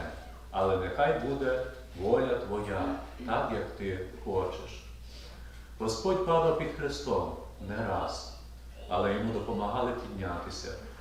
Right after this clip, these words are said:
йому допомагали далі йти. Ісус обливався кривавим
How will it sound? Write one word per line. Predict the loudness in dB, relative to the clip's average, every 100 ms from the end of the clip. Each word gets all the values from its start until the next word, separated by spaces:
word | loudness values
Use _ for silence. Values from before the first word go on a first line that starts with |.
| -6
йому | 0 2
допомагали | 4 2 2 6 6 6 6
далі | 6 4 2
йти. | 0 -2 0 0 -2 -6 -10 -10 -10 -10 -10 -10 -4
Ісус | -4 0 4 6 4 2 -6 -10 -2
обливався | 4 6 8 8 8 8 4
кривавим | 2 4 6 6